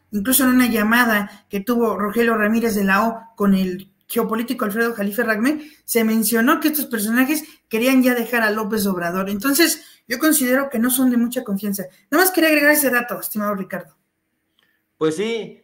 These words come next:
Speaker 2: y van a ir surgiendo, insisto, muchos personajes,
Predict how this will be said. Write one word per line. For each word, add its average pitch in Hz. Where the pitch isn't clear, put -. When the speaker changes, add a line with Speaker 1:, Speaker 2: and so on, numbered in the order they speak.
Speaker 2:
y 160
van 190
a 190
ir 214
surgiendo, 185
insisto, 190
muchos 196
personajes, 160